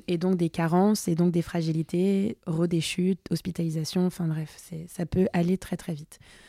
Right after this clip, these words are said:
Donc sa famille, qui est, euh, euh, assez, euh, euh, axée sur le médical, son père est vétérinaire, euh, sa, sa sœur, euh, est podologue, savait qu'il fallait absolument faire quelque chose pour pas, euh, bah, qu'elle décline rapidement.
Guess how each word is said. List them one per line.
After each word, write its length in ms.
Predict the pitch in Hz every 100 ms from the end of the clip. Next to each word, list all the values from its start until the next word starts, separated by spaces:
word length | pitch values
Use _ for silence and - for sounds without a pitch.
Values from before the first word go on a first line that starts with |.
| - _
Donc 140 | 185 180
sa 180 | - 190
famille, 480 | 196 190 220 233
qui 300 | 214 - 170
est, 160 | 175 180
euh, 240 | 160 156 156 - - - -
euh, 160 | 170 170 -
assez, 440 | 170 165 - 190
euh, 300 | 175 160 156 156 - - - - -
euh, 40 | 170 170 - _ _ _ _
axée 320 | 196 - -
sur 160 | 214 190
le 80 | 175
médical, 760 | 165 156 160 180 190 214 170
son 220 | 156 - 160
père 220 | 175 175
est 80 | 165
vétérinaire, 800 | 165 170 165 165 175 180 185 165
euh, 80 | 160
sa, 380 | - 165 156 156 - - -
sa 220 | - 165
sœur, 460 | - - 185 180 170
euh, 120 | 160 -
est 80 | 175
podologue, 600 | 175 160 165 202 220 175 - -
savait 260 | - 180 220
qu'il 160 | -
fallait 300 | - 170 165 165
absolument 400 | 160 170 170 190
faire 220 | 190 170
quelque 260 | 175 -
chose 260 | 170 - 247
pour 200 | - -
pas, 300 | - 202 202
euh, 300 | 170 165 165 - - -
bah, 100 | 165
qu'elle 220 | - 165
décline 400 | 165 165 208 214
rapidement. 460 | 185 190 - 175